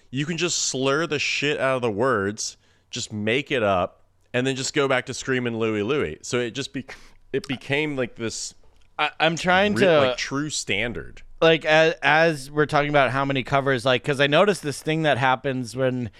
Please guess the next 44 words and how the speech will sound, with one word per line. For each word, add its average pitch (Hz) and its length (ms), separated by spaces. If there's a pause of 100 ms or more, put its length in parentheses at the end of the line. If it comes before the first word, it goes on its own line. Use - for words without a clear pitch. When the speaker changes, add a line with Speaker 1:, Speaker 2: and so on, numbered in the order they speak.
(280)
Speaker 2:
you 139 140
search 165 260
up, 147 100
like, 143 200
any 151 280
old 139 440
song 143 200
or 139 60
any 147 240
song 151 260
that's, 139 140
like, 131 160
such, - 440
like, 143 120
a 135 80
standard 135 560
in 120 100
America. 120 760 (420)
Um, 131 320
there's 135 160
always 147 260
a 135 60
trap 131 420
remix. 151 720 (420)
And 143 220
so 151 100
I 139 220
just, 139 260
Speaker 1:
Mm. - 60
Speaker 2:
I 147 140
literally 170 320
just - 300
<laughs> - 20
looked 180 420
up 185 140
to 170 100
see 175 140
if 170 80
there's 160 180
a 160 60
Louie 151 340
Louie 156 400
trap 127 480
remix. 160 560